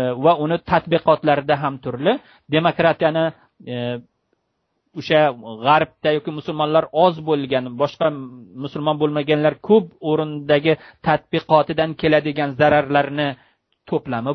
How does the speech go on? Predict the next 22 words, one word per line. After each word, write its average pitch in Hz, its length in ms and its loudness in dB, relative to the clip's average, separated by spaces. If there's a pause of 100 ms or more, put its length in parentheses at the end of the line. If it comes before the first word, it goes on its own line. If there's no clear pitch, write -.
bor, 190 140 8 (140)
u 165 180 -6
o'ziga 170 300 -2
sa-, 170 320 2
salmog'i 160 460 2
o'ziga 170 280 -6
yarasha 185 300 2 (320)
va 131 80 0
ayni 208 200 2
paytda 160 460 0
musulmonlar 170 760 0
ko'p 247 320 -2
bo'lgan 175 340 2
yurtdagi 165 600 -2
tadbiqotida 147 1000 0 (1160)
agar 139 280 2
o'sha 180 260 -2
musulmonlar 170 680 2 (360)
o'zlarini 151 1120 2 (720)
dinlarini 156 640 0
qanchalik 175 520 -2
anglab 156 340 2